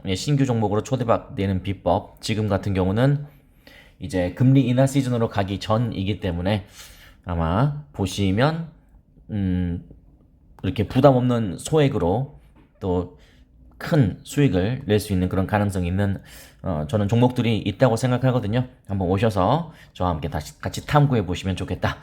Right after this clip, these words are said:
이렇게 말씀드리겠습니다. 원하시는 분들 언제든지 들어오시고요.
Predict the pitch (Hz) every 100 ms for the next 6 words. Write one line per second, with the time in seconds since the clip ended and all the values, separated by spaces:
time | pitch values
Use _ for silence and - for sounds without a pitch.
0 | - - 92 90 78 85 104 104 87 80
1 | 78 - - - - 135 143 120 110 113
2 | 104 85 123 120 95 92